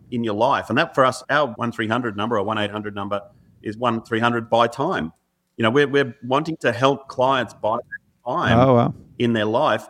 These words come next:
Speaker 1: Why? So that they could actually put, channel that time and utilize it in an area that's more important and relevant to them,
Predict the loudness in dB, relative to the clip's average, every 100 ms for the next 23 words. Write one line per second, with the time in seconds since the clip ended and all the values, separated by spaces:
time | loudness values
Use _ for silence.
0 | -4 0 2 2 -2 -6 _ _ _ -6
1 | -2 0 0 -2 -2 -4 -4 -2 -2 -2
2 | -2 -2 -8 -20 _ _ -6 -6 -8 -18
3 | -4 0 2 4 2 2 2 4 2 0
4 | 0 2 2 2 -2 -4 -4 -2 0 0
5 | -2 -4 -2 0 0 0 -2 -2 0 0
6 | 0 -2 -6 -6 -6 -2 -4